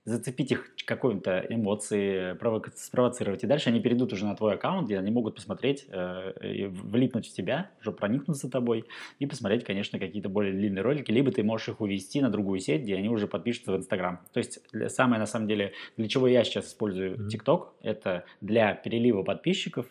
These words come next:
Speaker 1: из TikTok в Instagram, то есть для набора бесплатного трафика в тик-, в Instagram.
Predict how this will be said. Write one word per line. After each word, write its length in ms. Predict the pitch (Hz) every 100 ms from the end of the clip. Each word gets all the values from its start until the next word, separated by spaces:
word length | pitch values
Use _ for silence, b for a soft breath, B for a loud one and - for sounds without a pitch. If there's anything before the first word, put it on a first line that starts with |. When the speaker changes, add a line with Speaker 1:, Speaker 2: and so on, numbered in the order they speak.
| -
Speaker 1:
из 160 | 104 90
TikTok 320 | - 143 143
в 60 | 113
Instagram, 280 | 104 101
то 40 | 95
есть 100 | 92
для 160 | 117
набора 380 | 113 101 123 117 -
бесплатного 580 | 101 - 113 104 92 90
трафика 520 | - 127 165 131 104
в 320 | 90 - -
тик-, 180 | - 104
в 40 | 113
Instagram. 480 | 110 113 104 87